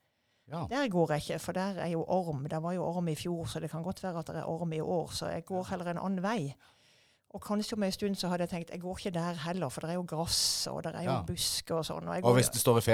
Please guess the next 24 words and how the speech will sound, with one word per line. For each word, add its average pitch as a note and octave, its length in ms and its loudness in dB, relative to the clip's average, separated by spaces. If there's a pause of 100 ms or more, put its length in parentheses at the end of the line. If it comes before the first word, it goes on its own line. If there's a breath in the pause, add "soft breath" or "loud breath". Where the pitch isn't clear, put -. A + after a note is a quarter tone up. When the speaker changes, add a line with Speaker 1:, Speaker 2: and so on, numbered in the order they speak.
(100)
Speaker 1:
V-en C3 120 10
at A2 80 8
det G#2+ 100 6
er - 20 4
ormår, G#2 480 6
for A2 140 2
eksempel, D#2+ 320 -2
Speaker 2:
Ja, F#3+ 100 4
Speaker 1:
så G2+ 160 4
Speaker 2:
så F#2 220 6
Speaker 1:
er - 80 6
hele G2 180 6
området F#2+ 380 10
egentlig D#2+ 420 -2
Speaker 2:
Ja C4 180 4
da, A3+ 180 6
så A3+ 200 0
etter A3 140 6
Speaker 1:
farlig. G#3 80 6
Speaker 2:
hvert C4+ 240 0
da, G#3 140 0
så A3 140 -4
begynner A3+ 260 0
det G#3+ 40 -4